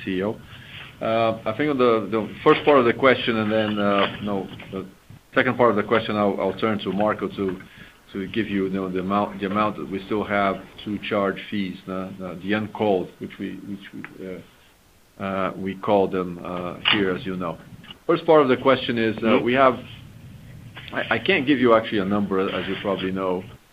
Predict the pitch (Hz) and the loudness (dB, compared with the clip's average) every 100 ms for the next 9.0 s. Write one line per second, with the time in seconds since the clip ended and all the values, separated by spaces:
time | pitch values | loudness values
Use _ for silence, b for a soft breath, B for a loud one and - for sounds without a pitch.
0 | - 107 127 113 120 135 151 - - 117 | -12 -4 0 2 6 8 8 6 4 6
1 | 110 107 101 101 98 101 101 95 85 95 | 6 2 0 -2 0 0 0 0 -2 -6
2 | 98 104 101 107 95 92 90 - 98 90 | -2 -2 0 0 0 0 -6 -4 -2 0
3 | 90 98 92 90 95 90 104 107 101 90 | -2 -2 -4 -4 -6 -4 -2 2 0 0
4 | B B B - 101 101 98 98 98 - | B B B -10 -4 0 0 0 -2 -2
5 | 98 95 - 98 101 - - 110 - 92 | -2 -2 -2 -6 -6 -4 0 0 0 -4
6 | 92 - 104 87 92 98 95 92 95 95 | -4 0 0 0 -6 -6 -4 -4 -4 -6
7 | 95 90 95 - - 101 107 117 113 104 | -6 -8 -12 -14 -12 -6 0 2 2 2
8 | 82 101 101 104 101 98 - 98 92 | -2 -4 -2 2 2 0 -4 -8 -8